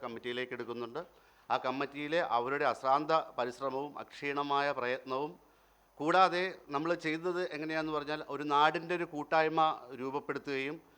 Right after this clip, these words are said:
പുരോഗമന പ്രസ്ഥാനങ്ങളും WhatsApp കൂട്ടായ്മകളും നമ്മുടെ ചുറ്റുമുള്ള ഭക്തജനങ്ങൾ എല്ലാവരെയും കൂട്ടായ്മ ആയിക്കൊണ്ട് മൂന്ന്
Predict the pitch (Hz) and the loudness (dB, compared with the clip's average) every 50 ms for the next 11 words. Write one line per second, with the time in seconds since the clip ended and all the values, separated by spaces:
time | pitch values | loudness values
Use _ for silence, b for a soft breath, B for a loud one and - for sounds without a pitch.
0 | b b b - 131 135 147 151 151 156 156 160 156 - 139 - - 147 135 135 | b b b -4 2 4 4 4 4 4 2 0 0 -2 -4 -2 2 4 4 6
1 | 131 131 127 120 113 117 131 147 - b b b b b b b 123 135 135 - | 4 2 -2 -2 -2 -4 -6 -8 -12 b b b b b b b 2 2 2 0
2 | 160 - - - 156 - - 143 143 143 135 127 123 117 110 104 107 117 135 - | -6 -6 -6 -6 -2 2 4 4 4 4 2 0 -2 -2 -2 -4 -4 -6 -10 -14
3 | - b b b b b 120 123 143 - - - - 147 147 147 143 127 135 - | -20 b b b b b -8 -6 -6 -6 -8 -6 -4 -2 0 0 0 0 -2 -2
4 | - 165 156 151 147 147 143 139 135 131 143 160 170 170 175 170 165 165 165 160 | 0 0 0 0 0 -2 -2 -2 -2 -2 2 4 6 6 6 6 4 0 -2 -4
5 | 143 139 139 127 151 147 147 151 147 147 143 131 - 131 127 123 131 127 123 123 | -6 -8 -6 -2 0 0 0 0 -2 -4 -6 -6 -6 -6 -4 -2 -2 -2 -2 -4
6 | 123 117 104 98 95 113 131 143 b b b b b b - 120 135 147 160 185 | -4 -8 -8 -4 -4 -4 -4 -6 b b b b b b -10 -6 -2 0 2 2
7 | 196 202 | 4 4